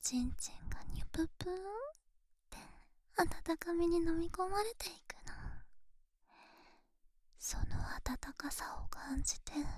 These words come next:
君はいつもお姉さんがお話しするときに使うこのお口、隣人のお姉さんの、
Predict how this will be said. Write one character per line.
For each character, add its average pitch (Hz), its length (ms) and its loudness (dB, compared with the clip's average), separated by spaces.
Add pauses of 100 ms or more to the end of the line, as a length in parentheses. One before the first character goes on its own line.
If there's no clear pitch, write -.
(1200)
君 285 420 2
は - 220 12
い - 20 -6 (220)
つ - 180 -6
も - 120 -2 (680)
お 285 40 6 (200)
姉 302 100 6
さ - 240 2
ん 262 80 6
が 240 160 4
お 233 40 0
話 277 400 6
し - 60 2
す - 180 -2
る 320 120 -2
と - 140 -6
き 311 160 2
に 269 160 4
使 - 180 -8 (240)
う 330 200 2
こ 320 160 6
の 330 320 8
お - 20 0 (100)
口、 - 380 -2 (1900)
隣 226 400 8
人 240 380 4
の 247 260 4
お 262 40 4
姉 269 320 2
さ - 200 -6
ん - 40 -6 (320)
の、 - 60 -6